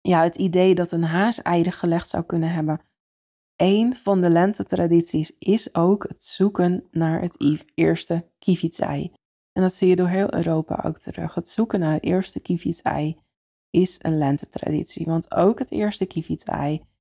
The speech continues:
is dus het teken van de terugkerende lente. Dus er zijn meerdere, meerdere tradities waarbij wij mensen op zoek gaan naar de eerste tekenen van de lente. Kievitseieren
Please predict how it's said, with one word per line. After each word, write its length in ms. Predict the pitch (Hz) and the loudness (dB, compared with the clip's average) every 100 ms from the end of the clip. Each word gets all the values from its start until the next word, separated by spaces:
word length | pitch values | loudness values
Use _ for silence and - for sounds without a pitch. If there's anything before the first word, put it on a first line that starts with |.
| _ _ | _ _
is 320 | - 180 - | 0 0 0
dus 400 | 175 165 - - | -2 -2 -4 -12
het 120 | - - | -20 -8
teken 720 | - 160 180 180 165 156 170 - _ _ | 2 4 4 2 -2 -2 -4 -8 _ _
van 420 | 156 147 151 165 - | -2 0 -2 -4 -10
de 120 | - | -10
terugkerende 720 | 160 156 156 _ 151 147 143 | -6 -6 -8 _ -6 -4 -4
lente. 380 | 139 139 156 - | -4 -4 -6 -6
Dus 220 | 160 160 | -6 -4
er 80 | 185 | 0
zijn 260 | 190 202 202 | 2 2 2
meerdere, 540 | 208 254 269 240 226 - _ _ _ - | 2 4 2 2 0 -6 _ _ _ -6
meerdere 600 | 175 214 214 190 175 170 | 0 2 2 2 2 0
tradities 1000 | - 175 170 180 277 - - 196 196 - | -2 0 4 6 4 2 -4 -2 -2 -4
waarbij 760 | - 160 160 156 156 180 180 | -4 0 0 0 2 2 2
wij 520 | 160 139 147 208 233 190 | 0 0 2 2 2 0
mensen 500 | 160 180 214 185 185 | 2 2 2 0 2
op 160 | 180 - | 0 0
zoek 220 | 190 185 | -2 0
gaan 240 | - 165 | -2 0
naar 140 | 156 151 | 0 -2
de 60 | |
eerste 400 | - 160 180 185 | 2 2 2 -2
tekenen 440 | 185 165 160 170 165 | -2 0 0 -2 -6
van 160 | 147 | -4
de 100 | 147 | -4
lente. 400 | 131 127 - - _ _ _ _ _ _ _ | -4 -6 -10 -14 _ _ _ _ _ _ _
Kievitseieren 1080 | - 339 269 - 139 147 151 151 214 311 | 0 2 2 0 -2 2 2 2 2 -2